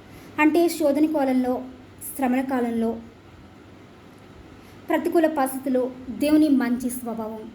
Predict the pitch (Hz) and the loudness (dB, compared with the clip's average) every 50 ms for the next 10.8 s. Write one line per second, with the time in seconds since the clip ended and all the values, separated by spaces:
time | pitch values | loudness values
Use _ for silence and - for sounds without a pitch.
0 | - - - 226 190 247 254 254 262 247 233 226 226 226 226 - 262 - 220 214 | -20 -18 -16 -8 -2 -2 0 0 0 0 -2 -2 -4 -4 -6 -6 -8 -8 -6 -6
1 | 214 208 214 214 - - - - - - - - - - - - - - - - | -6 -8 -8 -10 -14 -18 -18 -20 -20 -20 -20 -20 -20 -20 -20 -20 -20 -20 -20 -20
2 | - - - - - - - - - - - - - - - - - - - - | -20 -20 -20 -20 -20 -20 -20 -20 -20 -20 -20 -20 -20 -20 -20 -20 -20 -20 -20 -20
3 | - - - - - - - - - 269 269 262 285 294 - - 269 269 277 294 | -20 -20 -20 -20 -20 -20 -14 -6 0 2 2 4 4 2 2 2 2 4 4 4
4 | 320 320 330 330 330 311 302 302 302 302 294 269 240 220 226 247 269 277 269 262 | 4 4 4 2 2 0 0 0 0 2 2 2 2 0 0 0 2 2 2 0
5 | 262 - - - 262 254 240 226 226 214 - 220 - - 214 220 208 214 220 214 | 0 -2 -2 -2 -2 0 0 -2 -4 -6 -8 -10 -12 -12 -10 -10 -10 -8 -8 -10
6 | 214 220 220 220 226 233 240 247 254 262 254 294 254 - 226 214 214 220 220 - | -10 -10 -12 -12 -12 -8 -4 -2 -2 -2 -2 -4 -4 -4 -4 -4 -6 -6 -8 -10
7 | - - - - - - - - - - - - 277 294 285 294 339 320 320 311 | -14 -16 -20 -20 -20 -20 -20 -20 -20 -16 -10 -6 -4 -2 0 0 0 0 0 0
8 | 277 269 269 254 262 262 202 190 233 240 240 - - 302 294 302 277 254 247 240 | 0 2 0 0 -2 -4 -4 -2 -4 -4 -4 -4 -6 -6 -6 -6 -4 -4 -2 -2
9 | 240 233 233 233 226 214 208 220 220 208 202 - - - - - - 220 240 240 | -2 -4 -4 -4 -6 -6 -6 -6 -8 -10 -10 -12 -16 -18 -20 -16 -12 -6 -4 -2
10 | 240 247 247 247 220 220 214 208 196 190 202 180 175 175 170 175 | -2 -2 -2 -4 -6 -6 -6 -8 -8 -8 -10 -10 -10 -10 -10 -12